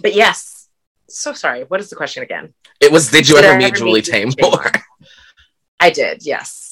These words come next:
Speaker 2: <laughs>
Speaker 1: Um, and she came around to sort of redirect, you know, you know, just sort of put her feelers on the show again in time for the, um, <clears throat> for the anniversary performance.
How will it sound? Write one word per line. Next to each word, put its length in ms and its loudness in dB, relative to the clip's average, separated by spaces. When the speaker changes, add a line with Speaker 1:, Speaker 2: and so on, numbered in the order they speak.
Speaker 2:
<laughs> 320 2
Speaker 1:
Um, 460 -2
and 180 -6
she 240 -2
came 280 0
around 640 0
to 120 -12
sort 300 -2
of 260 -6
redirect, 1160 -2
you 120 -2
know, 160 2
you 180 -4
know, 200 -2
just 240 -14
sort 180 2
of 160 2
put 200 -4
her 200 -8
feelers 760 -2
on 260 2
the 280 0
show 300 2
again 480 -2
in 140 -8
time 300 -4
for 240 -8
the, 300 -8
um, 400 -8
<clears throat> 600 -4
for 200 4
the 380 4
anniversary 640 -2
performance. 680 -8